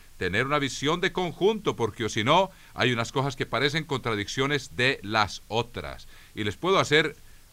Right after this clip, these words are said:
muchos ejemplos, presentar muchos ejemplos al respecto. Uno que no quisiera pasar por alto, amigos míos, y que quisiera aquí completar el concepto de la vez pasada, es, por ejemplo, la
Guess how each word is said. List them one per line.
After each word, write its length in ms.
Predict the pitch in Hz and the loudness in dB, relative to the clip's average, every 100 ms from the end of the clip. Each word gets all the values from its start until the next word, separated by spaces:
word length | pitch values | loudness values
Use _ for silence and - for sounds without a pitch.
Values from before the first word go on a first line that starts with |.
| - - | -18 -8
muchos 1000 | 95 156 220 208 - - - 156 - - - | 0 6 8 6 2 -8 -2 -2 -2 -10 -6
ejemplos, 580 | 101 92 165 170 143 127 | -4 2 0 2 -6 -4
presentar 420 | 110 98 127 113 | -4 -2 -2 0
muchos 320 | 139 135 107 | -2 -4 -4
ejemplos 480 | 101 123 120 110 - | -2 -4 -2 -4 -2
al 200 | 104 95 | 0 0
respecto. 800 | 82 85 - - 202 - - 80 - - - - - - | 0 -6 -6 0 0 0 -8 -8 -10 -20 -20 -20 -20 -4
Uno 280 | 143 175 165 | 0 0 0
que 140 | 113 | 0
no 180 | 117 123 | 0 -2
quisiera 540 | 131 - 156 175 151 | -4 0 4 6 6
pasar 360 | 117 107 143 - | 4 2 0 0
por 160 | 123 | 2
alto, 200 | 147 131 | 2 2
amigos 280 | 120 101 104 | -4 -2 -2
míos, 320 | 120 156 139 | -2 -2 -2
y 60 | 107 | -4
que 160 | 110 95 | -6 -8
quisiera 320 | 85 127 127 | -4 0 0
aquí 180 | - 127 | -2 -4
completar 560 | 110 82 104 95 131 | -4 -4 -6 -2 0
el 120 | 110 | -2
concepto 520 | - 101 - 139 - 110 | -4 -8 -4 -6 -2 -2
de 60 | |
la 80 | 95 | 0
vez 200 | 104 - | -2 -4
pasada, 580 | - 87 107 165 110 71 - - - - | -4 -4 2 2 2 -4 -14 -20 -20 -4
es, 160 | 123 165 | 0 0
por 220 | - 120 | 0 -2
ejemplo, 480 | 101 139 131 147 120 - - | 0 -2 0 0 -2 -10 -8
la 220 | 101 104 | -2 -2